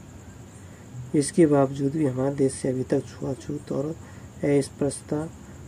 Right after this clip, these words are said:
पूरी तरह से ख़त्म नहीं हुई है, बल्कि उसको बढ़ावा देने को मिल रहा है। आज भी अछूतों पर इतने जुल्म और अत्याचार होते हैं जिनकी कोई, अ,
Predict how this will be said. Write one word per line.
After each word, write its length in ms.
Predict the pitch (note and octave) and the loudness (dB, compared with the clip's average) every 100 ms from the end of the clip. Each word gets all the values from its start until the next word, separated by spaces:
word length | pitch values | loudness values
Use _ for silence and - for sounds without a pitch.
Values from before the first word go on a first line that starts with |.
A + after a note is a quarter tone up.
| - - - - | -16 -16 -16 0
पूरी 180 | C#3 D3 | 6 8
तरह 240 | D3+ C#3 C3 | 8 6 4
से 160 | - | 2
ख़त्म 320 | - C3 B2 C3+ | -2 -4 -2 -2
नहीं 240 | B2+ C3 | 0 0
हुई 160 | B2+ A#2+ | -2 -6
है, 160 | A#2+ A#2 A#2+ - - - - - - - - - - - - - - | -8 -10 -12 -16 -18 -18 -18 -18 -18 -18 -18 -16 -16 -18 -18 -10 2
बल्कि 360 | C3 C#3+ C#3+ D#3 | 6 6 6 2
उसको 240 | - D#3 | 6 6
बढ़ावा 360 | C3 B2 B2 C3+ | 8 6 6 4
देने 300 | B2+ A#2+ B2 | 4 0 0
को 120 | D3 | -2
मिल 160 | A#2+ | -2
रहा 260 | A2+ A2+ G#2+ | -4 -4 -4
है। 180 | G2+ - - - - - - - - - - - - - - - - | -6 -8 -12 -16 -16 -16 -18 -18 -18 -18 -16 -16 -16 -16 -18 -4 2
आज 240 | D3+ D3+ | 4 6
भी 120 | D#3 E3 | 8 6
अछूतों 400 | D#3 D#3 - D#3+ | 6 2 2 4
पर 160 | E3 | 6
इतने 280 | D3+ D#3 D3+ | 6 6 4
जुल्म 280 | D3 D3 D3 | 4 2 2
और 60 | |
अत्याचार 460 | C#3+ - C#3+ C#3 C#3 | 0 0 -2 0 -2
होते 300 | A#2+ - - | -4 -6 -4
हैं 220 | C3 D3+ - - - - - | -2 -4 -6 -14 -16 -16 -4
जिनकी 360 | C3 C3+ C3+ D#3 | 2 2 2 -2
कोई, 300 | - C#3+ D#3 | 0 2 2
अ, 920 | E3 - - - - - C#3+ B2+ B2+ | -2 -10 -16 -18 -16 -4 0 2 0